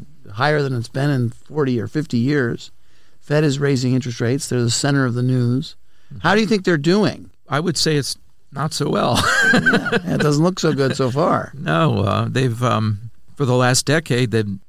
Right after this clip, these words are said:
Speaker 2: been a-, unable to get the inflation rate up to their two percent target, and then all of a sudden it rises way above their two percent target, and they miss that. They can't, they missed their forecast. They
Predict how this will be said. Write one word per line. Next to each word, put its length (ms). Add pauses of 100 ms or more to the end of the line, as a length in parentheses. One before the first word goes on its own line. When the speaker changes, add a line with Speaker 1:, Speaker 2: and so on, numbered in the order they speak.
(220)
Speaker 2:
been 120
a-, 200 (100)
unable 380
to 100
get 220
the 80
inflation 440
rate 140
up 140
to 100
their 140
two 180
percent 400
target, 380
and 120
then 140
all 140
of 80
a 40
sudden 300
it 80
rises 420
way 200
above 300
their 100
two 160
percent 400
target, 320
and 120
they 80
miss 280
that. 260
They 80
can't, 240
they 80
missed 240
their 80
forecast. 680
They 180